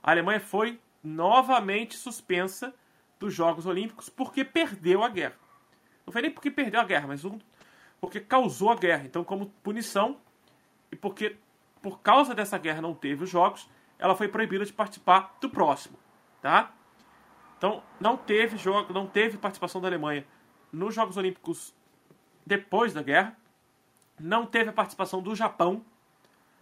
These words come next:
porque o Japão se recusou a participar desses Jogos Olímpicos.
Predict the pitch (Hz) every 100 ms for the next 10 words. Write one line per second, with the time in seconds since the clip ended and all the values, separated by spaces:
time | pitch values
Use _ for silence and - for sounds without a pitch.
0 | _ _ _ - 170 196 185 180 202 196
1 | 190 226 226 131 156 254 254 175 - -
2 | 190 165 - 147 160 147 143 147 - -